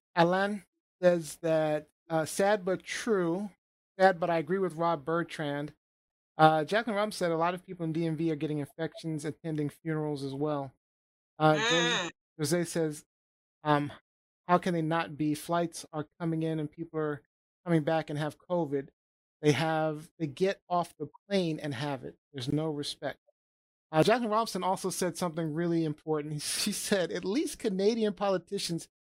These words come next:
Speaker 1: have some shame." A-, and that, what that
Speaker 2: I
Speaker 1: says
Speaker 2: would.
Speaker 1: to me is at least they care. I mean, because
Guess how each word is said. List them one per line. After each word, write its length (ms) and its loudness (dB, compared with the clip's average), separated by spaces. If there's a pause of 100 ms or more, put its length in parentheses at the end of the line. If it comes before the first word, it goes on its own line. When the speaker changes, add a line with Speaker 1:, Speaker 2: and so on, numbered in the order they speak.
(120)
Speaker 1:
have 280 4
some 220 -2
shame." 560 -4 (1000)
A-, 160 -6
and 160 10
that, 160 0
what 140 0
that 120 4
Speaker 2:
I 40 -4
Speaker 1:
says 200 4
Speaker 2:
would. 60 -14
Speaker 1:
to 100 -2
me 200 2
is 120 0
at 120 -6
least 200 -4
they 120 0
care. 600 -4 (420)
I 60 0
mean, 260 2
because 360 0